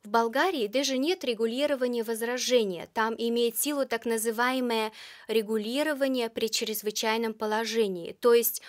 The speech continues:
удалить можно то, в чем как раз остро нуждаются. Профессор по трансплантационной медицине Рудольф Пичмайер в своей брошюре "Удаление органов.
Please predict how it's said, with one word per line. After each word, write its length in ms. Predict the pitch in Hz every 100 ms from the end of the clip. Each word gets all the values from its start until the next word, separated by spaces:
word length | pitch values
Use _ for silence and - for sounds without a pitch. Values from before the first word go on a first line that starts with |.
| - -
удалить 540 | 240 233 262 330 330
можно 420 | 269 269 262 240
то, 420 | 233 _ 277 320 403
в 120 | -
чем 220 | - 311 370
как 220 | 254 233
раз 220 | 220 214
остро 360 | 247 262 - 262
нуждаются. 840 | 247 247 220 208 170 170 - - - _ _ _ _ _ _
Профессор 680 | 233 220 - 269 262 220 208
по 180 | - 196
трансплантационной 1000 | 214 220 - 220 226 226 - 262 277 254
медицине 640 | 233 226 226 - 311 269
Рудольф 560 | 233 226 262 269 - - - - _
Пичмайер 680 | 370 - - 202 180 170 - - _
в 60 |
своей 260 | - 226 294
брошюре 640 | 262 269 269 320 330 294
"Удаление 580 | - 240 240 254 277 262
органов. 600 | - 262 302 254 240 220